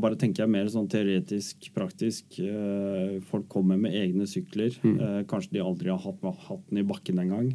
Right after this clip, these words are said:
Speaker 2: Mm.
Speaker 1: Kanskje den er helt ny og,
Speaker 2: Ja.
Speaker 1: eh, uten riper. Og det er mange sånne sperrer. Man har liksom bygd opp mentale sperrer da, på,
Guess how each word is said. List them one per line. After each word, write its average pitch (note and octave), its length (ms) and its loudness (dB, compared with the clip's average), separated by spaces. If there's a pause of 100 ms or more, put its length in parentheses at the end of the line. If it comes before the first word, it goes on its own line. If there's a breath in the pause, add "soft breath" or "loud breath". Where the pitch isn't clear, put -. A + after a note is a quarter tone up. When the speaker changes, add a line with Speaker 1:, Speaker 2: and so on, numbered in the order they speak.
Speaker 2:
Mm. D#3+ 140 12
Speaker 1:
Kanskje C#3+ 180 6
den F#2+ 120 2
er F#2 120 4
helt F#2 120 2
ny F#2 300 4
og, F#2 400 2
Speaker 2:
Ja. F#2+ 80 6
Speaker 1:
eh, F#2 120 4 (140)
uten G2 200 2
riper. F#2+ 480 4
Og F#2+ 100 -6 (440 loud breath)
det A#2+ 80 2
er C3 220 6
mange A#2+ 280 6
sånne A#2+ 240 4
sperrer. A#2+ 560 4
Man A#2 180 2
har G#2+ 260 0
liksom G#2+ 260 2
bygd F#2+ 220 4
opp G2+ 140 0
mentale G2+ 460 2
sperrer F#2 380 0
da, A#2 140 2
på, - 120 6